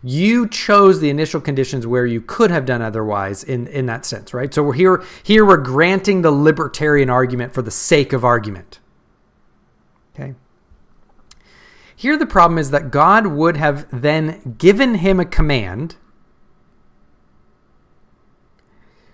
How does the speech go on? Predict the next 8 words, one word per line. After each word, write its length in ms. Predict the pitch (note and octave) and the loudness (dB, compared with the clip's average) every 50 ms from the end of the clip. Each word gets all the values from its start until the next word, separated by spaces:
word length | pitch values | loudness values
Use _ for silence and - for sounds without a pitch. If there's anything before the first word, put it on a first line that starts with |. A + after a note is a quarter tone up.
| _ _ _ _ _ _ _ _ _ _ _ _ _ _ _ - | _ _ _ _ _ _ _ _ _ _ _ _ _ _ _ -4
knowing 720 | C#3+ D#3 E3 F#3 G#3+ B3+ C#4 C4+ G3 C3 G2 F#2 F2+ G2 G2+ G#2 - - _ _ _ - | -2 2 4 6 8 8 10 8 8 6 2 0 -10 -16 -18 -20 -20 -20 _ _ _ -8
that 240 | C#3 C3+ D#3 D#3 - | 0 2 2 2 2
Pharaoh 500 | - - - F#3+ F#3 F3+ F3+ F3 E3 D#3+ | -2 -2 4 6 6 8 8 8 6 4
couldn't 520 | - - - - D3+ G#3+ F#3+ F#3+ G#3 F#3+ - | 2 -2 -4 0 2 2 2 2 0 -4 -2
have 260 | - E3 E3+ C#3+ - | 0 0 0 0 0
kept 280 | - - E3+ E3 - | 2 2 2 2 2
it 140 | E3 D#3 C#3+ | -2 -4 -2
because 500 | C3+ D3+ C#3+ - - E3 E3 E3 D3 - | -4 -4 -4 -4 -2 0 2 2 2 -2